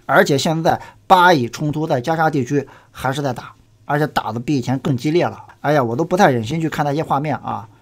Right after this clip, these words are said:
在这里不谈什么意识形态，谁是穆斯林啦，什么和平宗教啦，还有什么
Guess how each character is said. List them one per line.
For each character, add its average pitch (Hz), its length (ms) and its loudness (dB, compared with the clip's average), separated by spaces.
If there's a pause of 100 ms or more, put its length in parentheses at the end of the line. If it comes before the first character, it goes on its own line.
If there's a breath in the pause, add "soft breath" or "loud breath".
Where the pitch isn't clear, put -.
(500 soft breath)
在 185 180 2
这 220 120 0
里 135 100 0
不 123 160 -4
谈 151 180 -2
什 156 120 -2
么 151 100 0 (140)
意 196 100 -2
识 123 120 -4
形 127 180 -4
态， 151 200 0
谁 139 240 -4
是 147 120 -4
穆 147 180 -4
斯 143 140 -6
林 127 120 -2
啦， 135 220 -2
什 123 140 -8
么 143 100 0
和 135 220 -6
平 147 200 -2
宗 170 140 -2
教 175 220 2
啦， 110 200 -6 (360 loud breath)
还 127 240 -4
有 143 100 4
什 131 140 -4
么 139 200 0